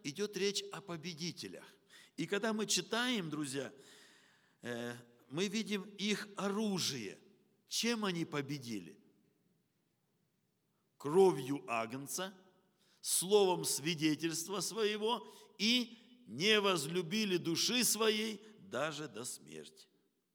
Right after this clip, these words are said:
Дорогие друзья, нам война, у нас война с вами на, одновременно сразу на трех фронтах. Мы воюем,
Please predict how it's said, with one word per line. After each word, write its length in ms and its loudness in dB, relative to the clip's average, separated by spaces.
Дорогие 320 4
друзья, 440 0
нам 280 -4
война, 520 -4
у 80 -8
нас 260 -6
война 320 -6
с 100 -12
вами 320 -6
на, 220 -2
одновременно 1000 -2
сразу 480 -2
на 160 -2
трех 380 2
фронтах. 680 -4
Мы 240 2
воюем, 800 4